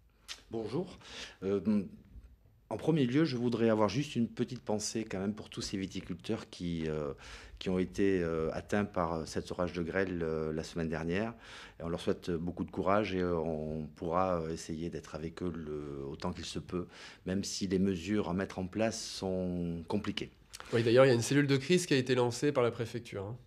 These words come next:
Speaker 1: Tout à fait. Nous aurons une rendez-vous, un rendez-vous demain, une réunion à onze heures, une convocation du préfet,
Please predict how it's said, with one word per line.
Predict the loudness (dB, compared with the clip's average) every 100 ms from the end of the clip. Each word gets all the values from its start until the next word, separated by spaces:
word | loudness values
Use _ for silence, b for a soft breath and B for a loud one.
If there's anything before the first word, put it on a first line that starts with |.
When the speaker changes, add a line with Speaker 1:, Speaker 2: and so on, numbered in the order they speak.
| -20 -8
Speaker 1:
Tout | 0 4
à |
fait. | 4 4 4 6
Nous | 4 0
aurons | -2 -2 -2 -2
une | 0
rendez-vous, | 0 0 0 -2 -6 -4 -4
un |
rendez-vous | -2 0 0 -2
demain, | -2 0 0
une | -2 -2
réunion | 0 0 0 -2 -2
à | 0
onze | 0 -2 0
heures, | 0 0
une | -2 -4
convocation | -6 -6 -4 -4 -4
du | -6
préfet, | -6 -6 -4 -4